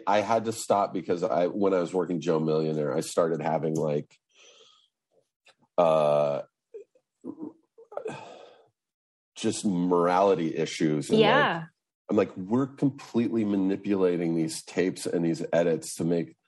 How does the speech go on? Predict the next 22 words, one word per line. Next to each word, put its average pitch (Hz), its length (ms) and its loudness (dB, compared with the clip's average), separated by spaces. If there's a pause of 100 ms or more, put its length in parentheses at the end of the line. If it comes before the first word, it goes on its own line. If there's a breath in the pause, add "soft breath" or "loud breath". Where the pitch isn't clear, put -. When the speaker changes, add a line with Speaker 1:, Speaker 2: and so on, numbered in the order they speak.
(340)
Speaker 1:
some - 360 -2
of 139 60 2
these 139 240 2
girls 104 560 0
look 92 460 -2
easy." 98 640 0 (280)
Speaker 2:
Yeah. 208 420 -2 (280)
Speaker 1:
To 113 100 0
make 98 380 2
some 110 220 2
of 113 60 2
these 110 160 0
people 107 260 0
look 82 300 -2
dumb 92 600 2 (220)
when 107 280 2
they're 107 180 2
not, 87 400 -2
in 101 100 0
fact, 104 400 0 (440)
not 95 360 0
dumb. 87 340 2